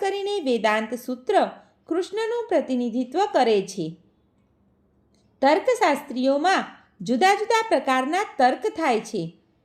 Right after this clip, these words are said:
પ્રમાણ દ્વારા તર્કની પુષ્ટિ કે જેનાથી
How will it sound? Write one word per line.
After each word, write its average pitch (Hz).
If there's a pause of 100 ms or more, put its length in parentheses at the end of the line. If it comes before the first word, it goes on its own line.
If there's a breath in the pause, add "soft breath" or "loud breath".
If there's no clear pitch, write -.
(300)
પ્રમાણ 277
દ્વારા 392
તર્કની 285
પુષ્ટિ 262 (380)
કે 320
જેનાથી 262